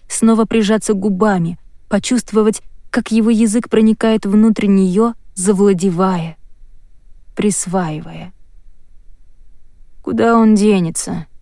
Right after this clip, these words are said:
мрачно усмехнулся Рейнер, и Арлин едва не улыбнулась, почувствовав знакомую властность ректора. «Как я скажу, так и будет. В конце концов, Келлер — просто обыкновенный профессор анатомии».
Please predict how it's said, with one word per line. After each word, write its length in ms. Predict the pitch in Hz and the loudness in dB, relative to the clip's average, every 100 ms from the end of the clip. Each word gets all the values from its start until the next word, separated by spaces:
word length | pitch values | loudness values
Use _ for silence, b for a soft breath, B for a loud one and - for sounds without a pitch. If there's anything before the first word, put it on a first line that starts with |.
| - - - - - | -20 -20 -20 -20 -4
мрачно 420 | 196 185 175 - | 0 0 -2 -4
усмехнулся 720 | 180 - 196 - 190 180 - | -4 -2 -2 0 -2 -2 -4
Рейнер, 400 | 175 175 170 170 - - - - | -4 -4 -4 -8 -12 -20 -20 -4
и 60 | 185 | 0
Арлин 400 | 185 190 196 202 | 2 4 4 4
едва 320 | 196 170 196 | 2 0 2
не 140 | 196 | 4
улыбнулась, 720 | 202 202 190 196 180 160 156 - - - - | 2 2 0 0 0 -4 -8 -14 -20 -18 -8
почувствовав 640 | 180 - 180 175 180 170 | -6 -4 -4 -4 -2 -2
знакомую 600 | 165 180 - 196 190 185 | -2 -4 0 0 2 0
властность 540 | 175 175 175 170 - - | -2 -4 -4 -8 -8 -8
ректора. 480 | 175 - 180 170 - - - - - - - - - - - - | -8 -8 -10 -12 -14 -20 -20 -20 -20 -20 -20 -20 -20 -20 -20 -12
«Как 240 | - 190 - | -2 -2 0
я 120 | 214 | -2
скажу, 420 | - 233 233 247 | 0 -2 -2 -2
так 260 | 214 180 190 | 0 -2 0
и 20 | |
будет. 480 | 175 175 - - - - - - - - - - - | -2 -4 -6 -10 -18 -20 -20 -20 -20 -20 -20 -20 -12
В 60 | - | 0
конце 380 | 220 226 269 | 2 2 0
концов, 500 | 247 240 226 254 233 | 0 0 2 0 -2
Келлер — 560 | - 277 277 202 170 165 - | -6 -4 0 0 -2 -6 -2
просто 360 | 262 262 - | -2 0 0
обыкновенный 680 | 214 190 202 190 185 202 202 | 0 0 0 0 2 2 2
профессор 540 | - 180 175 180 - 175 | 0 -2 -2 -4 -2 0
анатомии». 720 | 175 165 165 160 156 202 | -2 -2 -6 -4 -6 -8